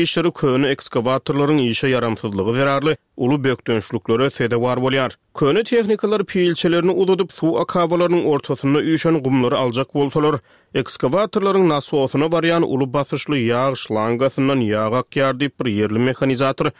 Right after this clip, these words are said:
Azatlyk Radiosynyň habarçysyna gurrun berdi. Merkez Aziýanyň iň esasy suw çeşmeleriniň biri bolan Amy derýa Türkmenistanyň Gündoğur sebitlerini kesip geçýär. Göz başyny Amy derýadan alýan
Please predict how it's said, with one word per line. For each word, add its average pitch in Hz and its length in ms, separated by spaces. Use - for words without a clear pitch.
Azatlyk 123 440
Radiosynyň 135 520
habarçysyna 139 600
gurrun 120 340
berdi. 123 380
Merkez 127 320
Aziýanyň 214 440
iň 226 140
esasy 208 340
suw 208 180
çeşmeleriniň 180 640
biri 151 220
bolan 160 280
Amy 139 260
derýa 156 340
Türkmenistanyň 123 760
Gündoğur 123 420
sebitlerini 143 540
kesip - 340
geçýär. 139 360
Göz 131 180
başyny 135 300
Amy 135 240
derýadan 196 420
alýan 185 260